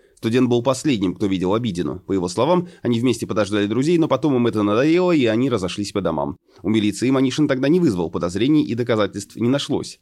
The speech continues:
Дело закрыли. Через несколько лет Виталий Манишин окончил Алтайский аграрный университет, женился, у него родились две дочери. Однако супруги постоянно ссорились и вскоре развелись. Жена с детьми уехала в Барнаул, дочери перестали общаться с отцом.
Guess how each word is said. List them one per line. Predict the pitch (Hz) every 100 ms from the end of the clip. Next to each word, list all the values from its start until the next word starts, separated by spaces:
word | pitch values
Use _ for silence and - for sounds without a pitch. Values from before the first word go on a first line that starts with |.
| _
Дело | 104 98 82
закрыли. | 85 101 101 69 - _ - - -
Через | 131 143
несколько | 185 196 175 175
лет | 180 175
Виталий | 147 156 151
Манишин | 147 175 170 156
окончил | 123 165 156 156
Алтайский | 120 131 135 143 - 127
аграрный | 110 120 117 113
университет, | 113 101 90 87 120 147
женился, | 120 120 131 101 113 139
у | 120
него | 95 98
родились | 98 104 98
две | 92 143
дочери. | 147 90 - 76 - _ -
Однако | 101 113 104 110
супруги | - 104 139 123
постоянно | 123 120 123 127 135
ссорились | 131 - 175 98 85 -
и | 80
вскоре | - 107 101
развелись. | 92 107 143 113 - - _ -
Жена | 110 147
с | 110
детьми | 104 117
уехала | 107 98 95 104 95
в |
Барнаул, | 95 101 110 156 180
дочери | 120 156 175 156
перестали | 151 139 120 - 110
общаться | 117 113 98 104
с | 98
отцом. | 104 - 71